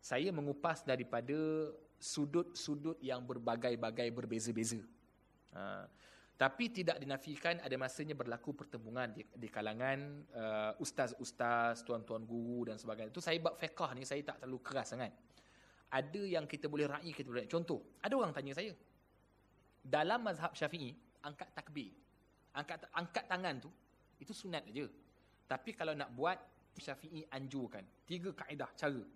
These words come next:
Pertama, satu. Ini. Tangan ke depan,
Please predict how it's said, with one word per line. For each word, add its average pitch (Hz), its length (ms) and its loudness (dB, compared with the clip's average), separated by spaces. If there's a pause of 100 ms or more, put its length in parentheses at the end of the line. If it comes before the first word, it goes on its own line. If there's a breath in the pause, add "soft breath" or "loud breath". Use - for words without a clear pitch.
(540 soft breath)
Pertama, 190 480 0
satu. 127 400 -4 (1700)
Ini. 139 240 -2 (800)
Tangan 165 320 -2
ke - 100 -2
depan, 170 240 4